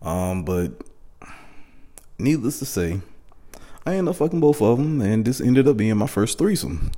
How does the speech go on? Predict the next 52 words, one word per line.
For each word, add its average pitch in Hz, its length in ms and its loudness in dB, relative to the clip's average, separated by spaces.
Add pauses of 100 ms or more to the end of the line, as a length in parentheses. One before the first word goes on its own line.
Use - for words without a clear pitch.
(380)
And 156 180 -2
they 151 60 4
actually 151 260 0
called 123 260 4
me 131 120 4
back 92 320 -2
for 98 420 -4
a - 20 -6
second 107 360 -4
church 117 260 -4
service 127 400 -2
as 131 120 -4
well. 85 400 0 (340)
It 107 160 -4
was, 104 300 -4
it 107 80 -2
was 113 160 -2
beautiful. 95 440 -2 (500)
But 120 420 -2
like 95 260 -6
I 92 40 -2
said, 98 240 -2
it 78 200 -2
made 104 160 0
me 92 80 -2
feel 98 200 -2
gay 104 240 0
'cause, 82 240 -6
like, 78 220 -6
she's, 95 300 -4
like, 92 200 -4
a 58 140 -10
butch, 78 420 -4
like, 76 400 -8
dreads 82 440 -2
and 87 100 -2
all 87 100 -4
that 87 140 -4
shit. - 180 -6
So 90 140 -4
it 87 40 -2
was, 85 160 -6
it 69 100 -4
was 76 200 -6
real, 95 540 0 (100)
<laughs> - 80 -18
it 65 160 -8
was - 160 -10
really, 87 300 -2
really, 90 240 -2
really, 85 260 -2
really, 71 400 -8